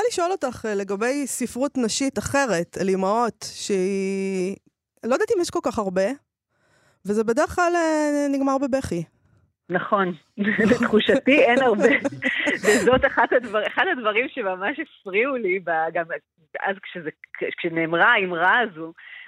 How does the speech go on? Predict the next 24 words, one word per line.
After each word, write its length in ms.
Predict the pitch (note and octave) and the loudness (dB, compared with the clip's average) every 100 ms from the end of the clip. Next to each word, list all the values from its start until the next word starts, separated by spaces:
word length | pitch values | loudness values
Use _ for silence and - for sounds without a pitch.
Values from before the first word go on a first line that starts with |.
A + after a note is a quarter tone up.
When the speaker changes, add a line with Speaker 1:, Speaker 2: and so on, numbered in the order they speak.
| - | -14
Speaker 2:
בכיתה, 420 | E3 E3+ - F3 | -12 -10 -4 -2
זה 80 | E3+ | -2
גם 140 | D#3 | -4
היה 100 | D#3 | -4
בשיא 300 | F3 E3 - | -6 -8 -8
הקורונה, 540 | G3 - D#3 D#3 E3+ C#3+ | -8 -6 -6 -6 -6 -8
שאנחנו 500 | - C#3 C3+ - D3 | -8 -8 -8 -8 -8
היינו 560 | D3+ F3+ F#3+ D3+ C#3+ - | -8 -8 -8 -8 -8 -10
כאימהות 680 | - E3+ D#3 D3+ C#3+ F#3 G#3 - - - - | -2 0 0 -2 -2 0 0 -4 -18 -20 -10
במצב 440 | D#3+ D#3+ - G3+ A#3 | -6 -6 2 4 4
<laughs> 80 | A3 | 2
נפשי 380 | - - B3+ C4 | 0 0 2 4
מאוד, 440 | A#3+ G#3 A#3+ G#3 | 6 6 4 4
אה, 140 | B3 | 2
מעורער 640 | G#3 G3+ G#3 G3+ F#3+ G#3 G#3+ | 2 -2 -4 -4 0 2 2
גם 220 | G3 F#3 G3+ | 0 -4 -4
ככה. 420 | F3 F3 - F3+ - - - - - - _ | -4 -4 -6 -6 -8 -20 -20 -20 -20 -20 _
וחשבתי 640 | D#3 F3+ F#3+ - G4 - C5+ | -6 -6 -2 0 0 2 0
על 60 | |
זה 80 | C#4 | 0
באמת 320 | F#3+ G#3+ G#4+ | -2 -4 -4
שכל 540 | - G3+ - - A#3 B3+ | -2 -4 -4 -4 0 2
הספרים, 520 | G#4 - - A#3+ G#4 F#4+ | 0 -8 -10 -8 -6 -8
כאילו, 500 | - A#3 C4 D4+ A3+ | -6 -6 -4 -6 -10